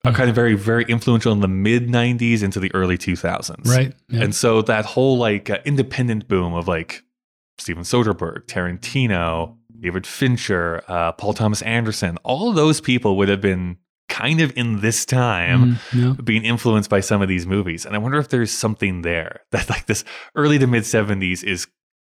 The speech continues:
Speaker 1: what pushes, like, that independent scene in the mid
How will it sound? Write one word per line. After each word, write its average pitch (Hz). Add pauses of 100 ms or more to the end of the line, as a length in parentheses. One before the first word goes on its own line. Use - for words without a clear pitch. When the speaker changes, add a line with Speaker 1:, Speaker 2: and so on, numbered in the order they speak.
(240)
Speaker 1:
what 104
pushes, 104
like, 90
that 90
independent 98
scene 95
in 90
the 85
mid 92